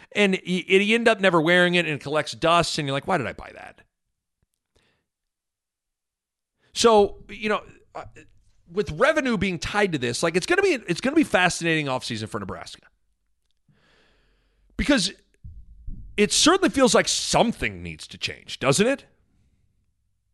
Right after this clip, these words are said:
Like, the whole, whole idea of just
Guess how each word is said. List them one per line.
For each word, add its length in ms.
Like, 180
the 100
whole, 640
whole 360
idea 560
of 220
just 420